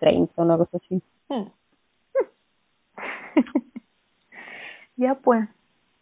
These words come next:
Speaker 2: llegamos al final, casi dos horas. Creo que este es
Speaker 1: Carguita.
Speaker 2: nuestro, nuestro pick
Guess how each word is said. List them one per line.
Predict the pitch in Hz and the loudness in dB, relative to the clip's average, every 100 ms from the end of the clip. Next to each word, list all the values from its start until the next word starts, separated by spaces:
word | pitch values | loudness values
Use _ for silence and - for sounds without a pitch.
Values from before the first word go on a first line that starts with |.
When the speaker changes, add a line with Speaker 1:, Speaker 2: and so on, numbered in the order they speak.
| _ _ - | _ _ -8
Speaker 2:
llegamos | 240 233 226 240 262 | 0 2 2 2 0
al | 262 | -2
final, | - 226 233 254 - _ _ _ _ _ | -4 -2 -2 -4 -12 _ _ _ _ _
casi | 214 202 226 | -2 0 0
dos | 196 196 - | 0 -2 -4
horas. | 202 208 277 339 311 262 240 226 214 _ _ _ _ _ _ - - _ - | 0 2 2 2 0 0 0 0 -6 _ _ _ _ _ _ -20 -20 _ 4
Creo | 240 269 | 6 6
que | 269 | 4
este | 208 | 8
es | 202 | 10
Speaker 1:
Carguita. | 196 190 196 240 | 10 8 8 8
Speaker 2:
nuestro, | 220 208 208 214 - _ - - | 6 6 4 -2 -10 _ -18 -2
nuestro | 233 233 226 214 - | -2 2 0 0 -6
pick | 175 180 214 220 | -2 0 0 -4